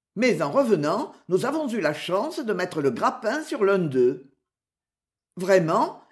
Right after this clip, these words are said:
Et lequel avez-vous pris ? Un certain Robin Hood. Il est là, bien garrotté, sur un cheval, au milieu de mes hommes. Robin, caché derrière un arbre à quelques pas de là, avança doucement la tête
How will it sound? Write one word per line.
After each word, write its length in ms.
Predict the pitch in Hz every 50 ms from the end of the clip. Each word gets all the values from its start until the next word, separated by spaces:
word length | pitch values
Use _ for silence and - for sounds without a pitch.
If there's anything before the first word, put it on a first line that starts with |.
| _ -
Et 120 | 247 214 175
lequel 400 | 202 - 233 - 285 349 415 427
avez-vous 340 | 359 294 277 226 196 185 165
pris ? 500 | - - 143 151 139 135 151 - - - _ _ _ _ _ _ _ _ _ _ _ _ _ _ _ _ _ _ -
Un 100 | 240 233
certain 500 | 233 240 - - - - 254 320 339 294
Robin 440 | - - 277 254 226 202 170 160
Hood. 440 | 147 139 135 135 117 120 135 - - - _ _ _ _ -
Il 140 | 240 240 208
est 80 | 185 156
là, 320 | 151 175 247 339 - 180
bien 220 | 139 170 247 294 277
garrotté, 680 | 233 220 165 165 156 160 - 170 202 240 294 - - - - _
sur 200 | - 190 180 175
un 80 | 160
cheval, 560 | 147 - 247 233 180 147 151 175 220 269 320 - - -
au 100 | - 196
milieu 380 | 196 185 196 196 175 190 220 302
de 80 | 330 320
mes 280 | 285 226 170 139 143
hommes. 440 | 139 120 117 117 117 117 131 151 147 - _ _ _ _ _ _ _ _ _ _ _ _ _ _ _ _ _ _ _ _
Robin, 460 | 151 202 254 190 147 160 202 226 302
caché 380 | 311 - 269 269 254 - 285 240
derrière 320 | 220 208 190 180 - 151
un 140 | 143 131 139
arbre 300 | 180 208 202 156 117 139
à 80 | 139
quelques 320 | 139 - 269 269 226 - 208
pas 160 | - 196 170
de 120 | 139 131
là, 340 | 120 123 139 175 233 285 - - - - - _ _
avança 480 | - 190 180 226 254 247 233 294 226
doucement 520 | 180 135 139 240 262 - - 285 247 214 175
la 120 | 143 143
tête 480 | 139 - 143 143 165 196 262 254 302